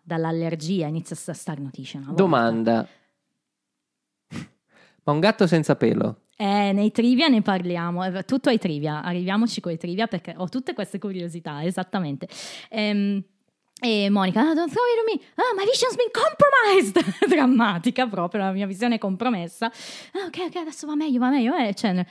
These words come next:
Speaker 1: "Yeah, you almost overreacted to something." <laughs> Chandler sa sempre cosa dirle, cioè forse è un po' esagerato, insomma.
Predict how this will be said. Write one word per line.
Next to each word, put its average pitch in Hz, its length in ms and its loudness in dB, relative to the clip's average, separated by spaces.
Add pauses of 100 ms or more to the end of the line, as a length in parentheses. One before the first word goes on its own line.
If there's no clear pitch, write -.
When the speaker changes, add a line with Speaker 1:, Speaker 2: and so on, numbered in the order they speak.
(160)
Speaker 1:
"Yeah, 247 300 2
you 214 220 4
almost 247 320 2
overreacted 196 680 -2
to - 100 -12
something." 170 600 -2
<laughs> - 60 -16
Chandler 320 500 4
sa 262 180 0
sempre 220 380 2
cosa 208 240 -2
dirle, 175 380 -6 (360)
cioè 190 180 -2
forse 262 300 2
è - 20 6
un 247 80 4
po' 208 100 2
esagerato, 185 720 0
insomma. 165 540 -6